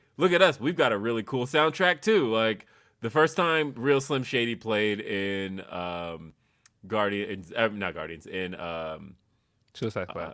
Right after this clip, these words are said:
Speaker 1: in Suicide Squad, I thought, <sighs> "Is this what we're doing here? Like,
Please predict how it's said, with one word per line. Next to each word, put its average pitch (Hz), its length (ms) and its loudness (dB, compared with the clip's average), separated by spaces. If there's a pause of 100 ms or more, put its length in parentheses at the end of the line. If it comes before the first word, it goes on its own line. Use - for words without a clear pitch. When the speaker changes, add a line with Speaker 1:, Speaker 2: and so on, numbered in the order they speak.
Speaker 1:
in 110 100 -4
Suicide 110 440 0
Squad, 104 280 0
I 101 60 0
thought, 98 360 -2 (580)
<sighs> - 440 -18
"Is 85 60 -20
this 85 160 -16
what 90 80 -4
we're 87 120 -6
doing 95 260 -4
here? 95 240 -2
Like, 87 360 -6